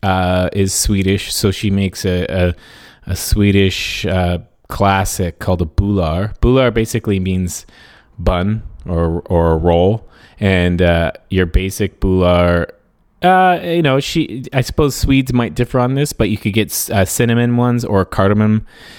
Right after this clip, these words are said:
Um, and so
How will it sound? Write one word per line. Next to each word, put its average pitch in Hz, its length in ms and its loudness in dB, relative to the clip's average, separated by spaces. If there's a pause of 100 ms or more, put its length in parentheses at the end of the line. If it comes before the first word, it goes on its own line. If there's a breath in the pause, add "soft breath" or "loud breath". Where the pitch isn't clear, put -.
(200 loud breath)
Um, 85 500 2 (420 soft breath)
and 92 680 0
so 95 420 0